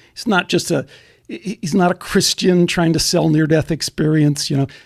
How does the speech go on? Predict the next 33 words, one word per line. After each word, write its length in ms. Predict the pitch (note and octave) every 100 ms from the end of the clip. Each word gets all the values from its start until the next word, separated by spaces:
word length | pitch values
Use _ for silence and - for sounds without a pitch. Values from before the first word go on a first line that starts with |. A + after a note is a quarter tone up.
| _ _
He's 220 | - C#3
just 200 | F3+ -
a 40 | F3
guy 240 | F#3 F3
who's 220 | F3 E3+
researched 640 | C3+ E3+ - - - - -
it. 100 | -
I 80 | F#3
just 240 | G#3+ -
interviewed, 460 | G#3 F#3 E3+ F3+ E3
um, 240 | D3+ D3 - - _ _ _ -
Doctor 280 | E3+ F3 D#3
Bruce 240 | D#3+ E3+
Grayson 360 | - E3 - D#3+
from 180 | E3+ D3
the 40 |
University 480 | D3+ C#3+ D3+ - -
of 60 |
Virginia, 460 | D3 B2+ D#3+ D3+ -
another, 460 | - F#3 G#3 D#3+ A#2+ - _ _ _ _
you 80 | E3+
know, 100 | D#3+
highly 520 | D3 - G#3+ G3+ F3 D#3
esteemed, 920 | C3+ - - F3+ F#3+ F#3 F3 D#3 C3+
you 120 | C#3
know, 320 | C3+ C3 C3 -
presents 480 | E3 B2+ F3+ F3+
at 120 | E3+ -
the 100 | C#3+
U 380 | D#3 E3+ D#3
N 420 | E3 D#3+ D#3+ D3 C#3
kind 320 | E3 C#3
of, 60 | C#3